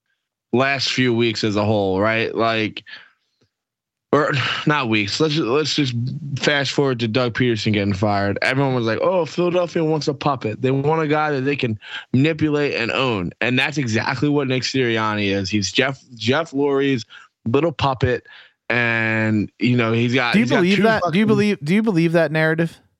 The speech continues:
Speaker 1: Do I believe that narrative? I'm living the motherfucking narrative.
Speaker 2: <laughs>
Speaker 1: Dude, this is, this is, this is not a, this is not something, this,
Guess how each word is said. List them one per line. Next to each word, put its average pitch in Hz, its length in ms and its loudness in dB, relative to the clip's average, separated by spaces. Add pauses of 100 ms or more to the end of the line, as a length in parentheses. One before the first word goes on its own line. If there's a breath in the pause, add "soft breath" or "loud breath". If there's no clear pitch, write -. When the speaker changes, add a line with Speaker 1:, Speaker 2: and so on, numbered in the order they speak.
(920)
Speaker 1:
Do 156 180 2
I 131 180 0
believe 139 400 0
that 131 180 0
narrative? 127 340 -2
I'm 151 160 0
living 196 320 0
the 196 80 0
motherfucking 196 640 -2
narrative. 175 1200 0
Speaker 2:
<laughs> - 0 - (1120)
Speaker 1:
Dude, 247 160 -2
this 262 160 -4
is, 269 100 -8
this 294 160 -4
is, 247 600 -8
this 330 200 -2
is 285 140 0
not 240 260 0
a, 208 360 -4
this 262 180 -2
is 196 280 2
not 196 400 2
something, 151 600 -4 (520 soft breath)
this, 208 220 -2